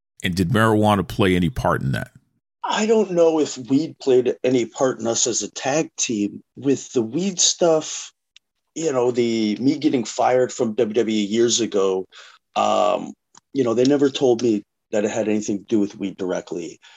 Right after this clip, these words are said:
Speaker 2: Uh, when asked about it, uh, told no, it was that I wasn't getting the job done. Um, but I do know that I had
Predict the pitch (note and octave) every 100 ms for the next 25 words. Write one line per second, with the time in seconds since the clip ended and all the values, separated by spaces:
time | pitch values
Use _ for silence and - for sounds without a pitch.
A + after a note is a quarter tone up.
0 | _ - F2+ F2+ - B2 A#2 G2+ - G#2
1 | G2+ G#2 F#2+ - - F#2+ F#2 F2+ - -
2 | - B2 G#2 G#2 G2+ G#2 G#2+ - G#2 -
3 | A2 G#2 G#2 G2+ G2 - F#2+ F2+ F#2+ F2+
4 | - G#2+ G#2+ F#2+ - - - - _ _
5 | _ G#2+ G#2+ G#2+ G#2+ G2+ F2+ _ - B2+
6 | A#2 A2+ C3 A#2 A2 G2 G2 G2 G2+ F#2